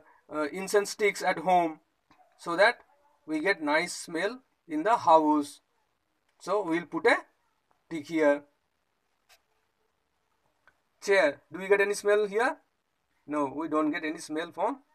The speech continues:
chair. So we will cross it. Children, go to the next page, page number seventeen. See, there are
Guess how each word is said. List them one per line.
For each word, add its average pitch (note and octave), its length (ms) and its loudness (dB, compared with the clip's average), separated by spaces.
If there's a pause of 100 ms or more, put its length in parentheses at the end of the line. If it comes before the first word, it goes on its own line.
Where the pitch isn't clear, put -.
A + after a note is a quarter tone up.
(200)
chair. D3 360 -2 (140)
So B3+ 300 -8 (360)
we C#3 140 -8
will G#3 180 -8
cross C#3+ 320 -6
it. C3 160 -10 (3000)
Children, G3+ 440 0 (380)
go D3 140 -2
to G3 100 -2
the G3+ 120 6
next G3+ 240 0
page, A3+ 320 4 (200)
page E3 160 -4
number F3+ 440 4 (180)
seventeen. E3+ 680 0 (1120)
See, A#3+ 260 -6 (560)
there F3 260 4
are B3 200 6